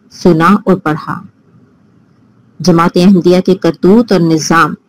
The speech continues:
काफिरों से भी बदतर और बदतर हैं।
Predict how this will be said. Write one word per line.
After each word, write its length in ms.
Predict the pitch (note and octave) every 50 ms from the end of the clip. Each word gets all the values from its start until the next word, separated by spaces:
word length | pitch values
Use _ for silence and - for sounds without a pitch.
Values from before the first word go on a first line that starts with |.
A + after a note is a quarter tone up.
| _ _ _ _ _ _
काफिरों 400 | - F3 E3+ F3 - - A3 A#3
से 180 | A#3+ - - G3+
भी 140 | F3+ F#3+ F3+
बदतर 500 | D3+ - E3 D#3 - _ - G3+ G#3 G3+
और 140 | - E3+
बदतर 480 | E3 D3 D#3 E3 - _ _ - F3 E3+
हैं। 260 | D#3 - D#3+ - -